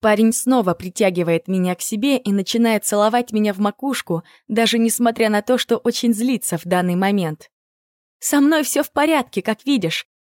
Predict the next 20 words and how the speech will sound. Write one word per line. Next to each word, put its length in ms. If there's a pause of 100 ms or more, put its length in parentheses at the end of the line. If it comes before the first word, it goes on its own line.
(120)
Я 220
выяснила, 500
что 180
портал 380
можно 340
открыть 360
с 40
помощью 460
амулета 440
четырёх 420
стихий. 560 (260)
Насколько 500
я 240
знаю, 460 (300)
именно 420
такой 540
твоя 280
мама 300
дала 300
Мия". 540